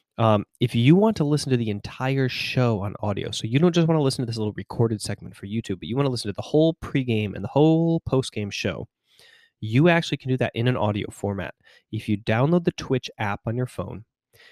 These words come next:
and you go to twitch dot T V slash mind games weldon, so you search Mind Games Weldon in the Twitch app, um, you can listen to videos from my channel with, in audio only mode.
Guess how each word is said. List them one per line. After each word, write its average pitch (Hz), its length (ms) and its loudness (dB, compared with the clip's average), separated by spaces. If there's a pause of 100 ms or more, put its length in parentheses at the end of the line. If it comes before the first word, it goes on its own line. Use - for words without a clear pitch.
(140)
and 110 80 -4
you 104 80 2
go 101 60 2
to 101 80 0
twitch - 340 0
dot 123 260 0
T 131 180 -2
V 110 200 -2
slash 98 400 -4
mind 95 280 -6
games 113 180 -2
weldon, 98 260 -2
so - 100 -4
you 101 60 0
search - 240 -2
Mind 101 220 -2
Games 101 180 -2
Weldon 101 280 -2
in 107 140 -4
the 101 60 -6
Twitch - 260 -6
app, 85 200 -12 (920)
um, 95 400 -2 (840)
you 120 380 6
can 139 280 0
listen 135 560 2
to 110 600 -2
videos 110 680 2
from 98 160 -8
my 101 160 -4
channel 113 580 -2 (100)
with, 110 240 -2
in 107 200 -4
audio 110 340 4
only 92 240 -4
mode. 85 280 -6